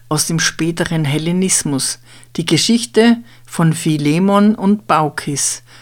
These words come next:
die Ovid uns in seinen Metamorphosen erzählt.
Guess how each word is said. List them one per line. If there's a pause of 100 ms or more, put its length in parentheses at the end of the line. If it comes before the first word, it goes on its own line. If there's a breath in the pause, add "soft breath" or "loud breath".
(160 soft breath)
die
Ovid
uns
in
seinen
Metamorphosen (120)
erzählt.